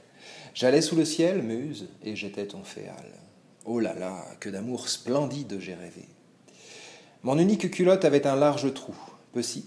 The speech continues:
petit poussé rêveur, j'égrenais dans ma course des rimes. Mon auberge était à la Grande Ourse. Mes étoiles au ciel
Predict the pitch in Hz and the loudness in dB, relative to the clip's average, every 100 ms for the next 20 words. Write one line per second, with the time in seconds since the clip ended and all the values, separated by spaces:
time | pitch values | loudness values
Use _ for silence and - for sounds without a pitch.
0 | - 127 123 139 127 - 127 - 120 104 | -6 -6 -4 -8 -6 -2 0 0 -4 -4
1 | 113 135 101 127 127 117 127 131 107 104 | -6 -6 -2 -2 0 -4 -6 -4 -4 -6
2 | - 135 - - 123 - - - 110 117 | -6 -10 -8 -8 -8 -14 -20 -20 -4 -2
3 | 107 104 104 104 101 _ _ - 110 127 | -2 -6 -10 -12 -16 _ _ -10 -6 -4
4 | 120 117 139 139 143 110 117 120 113 113 | -2 -2 -4 -8 -8 -6 0 0 0 -2
5 | 113 98 - - - - - 101 98 110 | -6 -8 -10 -12 -12 -16 -16 -12 -6 -6
6 | - 117 95 - 98 95 | -4 -4 -4 -6 -6 -8